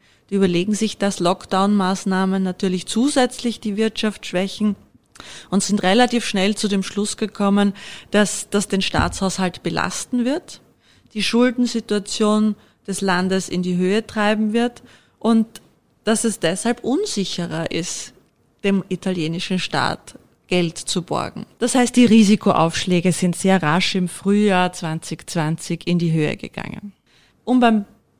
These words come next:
Beispiel von Italien zu bleiben, war die Rendite Anfang des Jahres ungefähr bei ein Prozent, die aber aufgrund der Risikoprämien dann relativ schnell angestiegen sind.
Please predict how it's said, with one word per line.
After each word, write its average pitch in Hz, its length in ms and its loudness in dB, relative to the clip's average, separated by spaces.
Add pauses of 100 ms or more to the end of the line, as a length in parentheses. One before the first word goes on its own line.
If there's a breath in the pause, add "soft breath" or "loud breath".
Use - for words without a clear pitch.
Beispiel 190 400 2
von 214 180 4
Italien 202 600 0
zu 208 140 -4
bleiben, 190 560 0 (400 loud breath)
war 196 480 4
die 202 220 -2
Rendite 202 800 0
Anfang 202 440 0
des 202 180 -8
Jahres 185 380 -2
ungefähr 185 800 -4 (160)
bei 165 140 -8
ein 196 240 -4
Prozent, 226 600 -2 (300 loud breath)
die 233 120 4
aber 233 180 6
aufgrund 214 420 -2
der 196 140 0
Risikoprämien 196 880 -2
dann 185 180 0
relativ 220 640 -4
schnell 185 360 -4
angestiegen 214 720 -4
sind. 208 300 -4